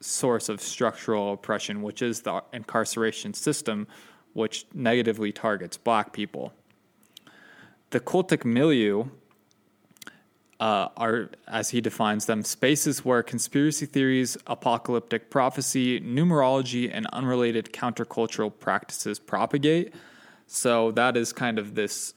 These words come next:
conspiracy theory mindset at large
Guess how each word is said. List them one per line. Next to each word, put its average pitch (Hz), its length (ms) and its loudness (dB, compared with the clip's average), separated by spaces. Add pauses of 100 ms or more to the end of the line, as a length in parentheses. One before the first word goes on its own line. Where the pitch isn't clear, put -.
(120)
conspiracy 123 720 -2
theory 113 640 0 (300)
mindset 113 720 2
at 110 240 -2
large 113 680 2